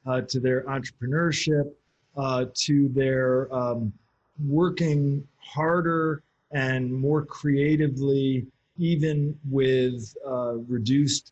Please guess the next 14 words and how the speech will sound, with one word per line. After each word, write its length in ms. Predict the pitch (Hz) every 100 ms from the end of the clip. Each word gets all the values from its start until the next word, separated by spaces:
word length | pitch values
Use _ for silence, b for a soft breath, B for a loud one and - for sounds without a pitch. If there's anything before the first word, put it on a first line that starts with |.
| _
financial 500 | 139 131 135 151 151
compensation. 1040 | 143 143 135 139 127 143 135 - 139 131 123 _ _ _ _ 220
The 120 | 185
people 380 | - 208 - 220
who 160 | 185 202
stood 300 | - 208 202
out 220 | 196 190
the 60 |
most, 600 | 165 180 180 113 - - _ _ _ _ -
are 120 | 143
there 160 | 135 131
any 180 | 170 -
common 340 | 165 175 160
denominators? 840 | 160 156 165 175 190 202 208 208